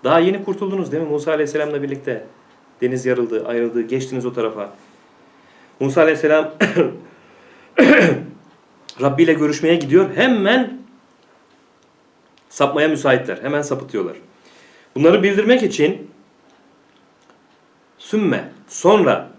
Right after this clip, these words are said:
lafzı kullanılmıştır. İyilik yaptığımız birinin bize kötülük etmesine "Ben sana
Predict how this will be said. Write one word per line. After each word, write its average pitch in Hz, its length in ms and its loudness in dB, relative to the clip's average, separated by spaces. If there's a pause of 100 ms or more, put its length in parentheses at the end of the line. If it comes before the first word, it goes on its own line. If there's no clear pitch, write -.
lafzı 131 400 -2
kullanılmıştır. 92 720 -10 (760)
İyilik 196 440 4
yaptığımız 226 600 2
birinin 196 560 2
bize 202 240 4
kötülük 196 440 0 (160)
etmesine 151 680 -2 (400)
"Ben 160 260 2
sana 196 560 -2